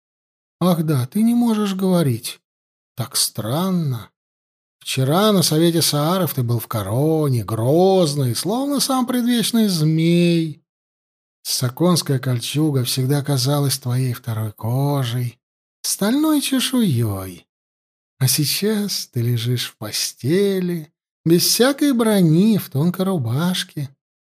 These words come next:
Пальцы Янди проникли за ворот и скользнули по груди Сарсана. «Совсем как тот,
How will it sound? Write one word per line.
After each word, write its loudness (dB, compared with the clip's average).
Пальцы -8
Янди 0
проникли 0
за 0
ворот 2
и 0
скользнули 2
по 0
груди 2
Сарсана. -2
«Совсем -2
как -2
тот, -4